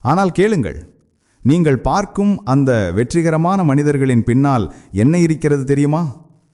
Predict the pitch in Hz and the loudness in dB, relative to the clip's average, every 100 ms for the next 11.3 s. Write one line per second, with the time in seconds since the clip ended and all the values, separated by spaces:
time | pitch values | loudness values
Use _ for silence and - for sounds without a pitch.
0 | _ _ _ - 117 131 117 98 82 85 | _ _ _ -4 0 2 2 0 -2 0
1 | 123 170 165 123 110 139 143 143 135 139 | 2 2 2 0 -2 0 0 0 0 0
2 | 143 151 156 98 - _ _ _ _ _ | 0 0 -4 -8 -16 _ _ _ _ _
3 | - 101 107 95 92 87 107 139 120 107 | -4 -2 0 -2 -4 -2 0 2 2 2
4 | 135 135 131 113 120 120 123 117 - - | 2 2 0 2 2 2 0 -2 -8 -20
5 | _ _ _ _ - 110 120 110 101 123 | _ _ _ _ -6 -2 0 0 0 0
6 | 160 165 156 127 127 104 113 143 165 139 | 2 2 0 -2 0 2 2 0 -2 -2
7 | 117 120 123 131 151 101 - _ _ _ | 0 0 2 0 -2 -6 -12 _ _ _
8 | _ - 92 104 76 67 - _ _ _ | _ -6 -2 0 -2 -8 -20 _ _ _
9 | _ _ - 139 156 165 131 123 113 107 | _ _ -2 0 2 2 2 2 2 2
10 | 104 107 101 90 90 90 90 98 95 90 | 2 0 0 -2 -2 -2 -4 -2 -4 -2
11 | 90 73 | -4 -6